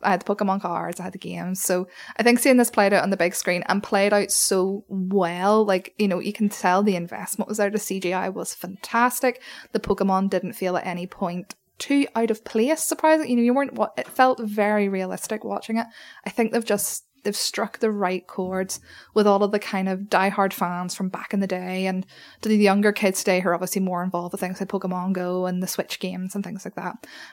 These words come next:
But I definitely do think this is a movie for the fans. It's, you know,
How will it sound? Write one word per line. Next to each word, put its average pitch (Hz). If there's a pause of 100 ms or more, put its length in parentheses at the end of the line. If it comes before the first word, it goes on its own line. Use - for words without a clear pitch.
(180)
But -
I 208
definitely 202
do 196
think 190
this 190
is 208
a 196
movie 190
for 196
the -
fans. 185 (640)
It's, -
you 214
know, 190